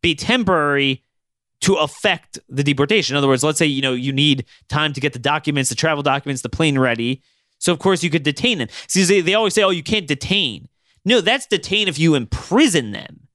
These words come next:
meaning that that's a punishment. You wanna throw them in jail. So then there's a trial. And you might need a warrant in some cases. But if you're just detaining in terms of immigration detention,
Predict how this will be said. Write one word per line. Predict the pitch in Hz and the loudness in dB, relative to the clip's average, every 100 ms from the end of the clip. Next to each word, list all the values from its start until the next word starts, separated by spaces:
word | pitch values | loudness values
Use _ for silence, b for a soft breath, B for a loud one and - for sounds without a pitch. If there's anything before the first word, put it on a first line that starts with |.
| _ | _
meaning | 165 202 185 143 | -2 0 0 0
that | 170 147 | -4 0
that's | 185 - | -2 -2
a | |
punishment. | - - 247 226 - 127 B B | -8 -2 0 0 -2 -6 B B
You | 170 | 2
wanna | 190 147 | 2 0
throw | - 175 196 | 0 2 4
them | 165 | 2
in | 143 | 0
jail. | 147 240 160 90 - b | 2 2 2 -2 -8 b
So | - 208 | -2 0
then | 226 | 0
there's | 190 143 | -2 -2
a | 139 | -2
trial. | - 269 165 - - _ _ _ _ _ _ _ _ _ _ _ _ _ _ | 2 2 2 -4 -16 _ _ _ _ _ _ _ _ _ _ _ _ _ _
And | 139 | -2
you | 160 | 0
might | 170 | 0
need | 156 | 2
a | 156 | 2
warrant | 156 247 196 139 | 4 4 2 -2
in | 120 | -4
some | - 117 | -2 -4
cases. | 104 104 76 - - - _ _ _ _ _ _ _ _ _ _ | -2 -4 -4 -6 -6 -8 _ _ _ _ _ _ _ _ _ _
But | 180 | -2
if | 175 | 0
you're | 185 | 0
just | 190 214 - | 0 -4 -2
detaining | 165 - 226 233 190 | -2 0 0 0 -2
in | 156 | -2
terms | 190 180 | -2 0
of | 156 | -2
immigration | 160 156 120 139 233 196 156 | -2 -6 0 2 2 0 -2
detention, | 131 139 131 135 | -4 -6 -4 -8